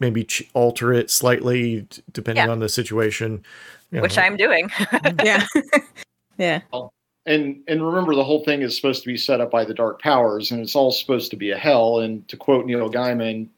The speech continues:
Speaker 4: poorly, I'm sure, like,
Speaker 3: <laughs>
Speaker 4: what's the power of hell? What's the power of hell without the hope of heaven,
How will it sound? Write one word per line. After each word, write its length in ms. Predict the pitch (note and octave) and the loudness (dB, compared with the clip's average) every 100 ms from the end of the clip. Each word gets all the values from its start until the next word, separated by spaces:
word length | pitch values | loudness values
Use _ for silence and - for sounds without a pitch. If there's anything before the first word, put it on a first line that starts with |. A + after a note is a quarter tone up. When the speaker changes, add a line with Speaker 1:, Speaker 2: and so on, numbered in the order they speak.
| _ _ | _ _
Speaker 4:
poorly, 480 | - C#3+ A#2 G#2 G#2+ | 2 4 4 -2 -4
I'm 220 | G2 A2+ | -6 -6
sure, 500 | A2 B2+ A2 G#2 G#2+ _ _ | -4 -4 -4 -6 -10 _ _
like, 240 | B2+ A2 C3+ | -6 -4 2
Speaker 3:
<laughs> 0 | |
Speaker 4:
what's 260 | F#3 - | 2 2
the 80 | C#3+ | -6
power 360 | C#3+ C3 A#2+ A#2 | -2 -2 0 -4
of 100 | A#2 | -2
hell? 280 | C3+ B2+ - _ - | -4 -4 -12 _ 0
What's 180 | D#3+ D#3 | 0 0
the 80 | C#3+ | 0
power 300 | D3 C3+ A2+ | 4 4 2
of 100 | A2+ | 0
hell 260 | C#3+ C3 A#2+ | 2 2 0
without 360 | A#2 B2+ A#2 | -2 -2 -2
the 80 | A#2 | 0
hope 240 | B2+ A2 | 0 0
of 100 | G#2 F#2+ | -4 -6
heaven, 280 | C3+ - | -4 -6